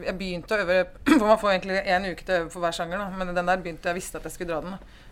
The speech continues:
Så jeg begynte å øve på den lenge før, liksom. Så det, <laughs> for det er jo direktesendt, det showet også, så det var, det var jævlig skummelt, da. Eller sånn, hvis du fu-, fucker opp, så,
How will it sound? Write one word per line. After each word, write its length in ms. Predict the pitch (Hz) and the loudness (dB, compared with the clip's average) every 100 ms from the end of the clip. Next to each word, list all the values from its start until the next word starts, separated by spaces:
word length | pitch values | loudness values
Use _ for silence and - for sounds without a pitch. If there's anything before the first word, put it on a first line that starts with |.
| - | -14
Så 100 | 190 | -10
jeg 60 | |
begynte 180 | 175 - | -8 -2
å 60 | 196 | -2
øve 60 | 196 | -2
på 80 | 175 | -4
den 80 | 180 | -4
lenge 240 | 175 160 | -6 -6
før, 160 | - 165 | -10 -12
liksom. 240 | 170 190 185 - - - - - - - - - | -12 -14 -14 -16 -18 -18 -18 -18 -18 -20 -18 -18
Så 120 | - 185 180 | -14 -12 -12
det, 100 | 175 202 247 214 208 | -10 -4 -4 -2 -6
<laughs> 480 | - - - - - | -8 -14 -16 -16 4
for 80 | 240 | 10
det 60 | 208 | 10
er 60 | |
jo 60 | 226 | 8
direktesendt, 520 | 214 - - 208 240 | 4 -2 -6 -4 -2
det 100 | 202 202 | -4 -2
showet 220 | 190 185 | 0 0
også, 120 | 220 196 | 0 -2
så 60 | |
det 80 | 196 | 0
var, 160 | - 180 | 0 -2
det 100 | - 196 | -6 -2
var 80 | 202 | 0
jævlig 720 | 170 175 190 185 185 185 185 | 0 -2 -4 -4 -6 -10 -14
skummelt, 440 | - 196 175 196 | -12 -10 -10 -10
da. 120 | 214 190 | -12 -10
Eller 100 | 196 196 | -6 -4
sånn, 120 | 185 | -4
hvis 120 | 175 | -6
du 60 | 196 | -8
fu-, 200 | - - | -8 -8
fucker 280 | - 196 185 | -6 -4 -4
opp, 80 | 185 | -4
så, 180 | - | -4